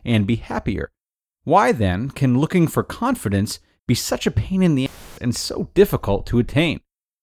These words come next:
Well, let me ask you this. Are you paying as much attention, or better yet, as much respect, to being unconfident as you are to being confident?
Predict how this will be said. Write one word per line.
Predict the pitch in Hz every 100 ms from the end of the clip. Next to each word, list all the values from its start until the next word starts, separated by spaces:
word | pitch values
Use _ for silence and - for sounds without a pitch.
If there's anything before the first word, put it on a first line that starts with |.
| _ _ _
Well, | 254 240 - - -
let | 285
me | 247
ask | 131 101 -
you | 95
this. | 87 - - _ _ _ _ _
Are | -
you | 269 277
paying | - 196 180 147
as | 110
much | 135 135 135
attention, | 101 123 120 110 104
or | 110 107
better | 92 131 120
yet, | 117 120
as | 104 92
much | 117 127 -
respect, | 101 - - - 175 - - - _ _
to | -
being | 113 127 113
unconfident | - 185 202 - 117 98 - 92 95 -
as | - 104
you | 110 98
are | 107 117
to | - 113
being | 107 104 90
confident? | - 104 117 - 185 214